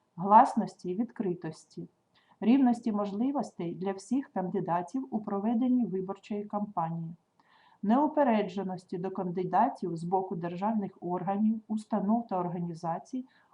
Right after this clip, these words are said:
органів місцевого самоврядування,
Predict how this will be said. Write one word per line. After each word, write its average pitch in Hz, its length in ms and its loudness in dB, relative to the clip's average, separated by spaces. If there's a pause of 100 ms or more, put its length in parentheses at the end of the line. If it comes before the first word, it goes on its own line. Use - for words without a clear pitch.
органів 254 500 2
місцевого 208 640 -2
самоврядування, 180 1120 -4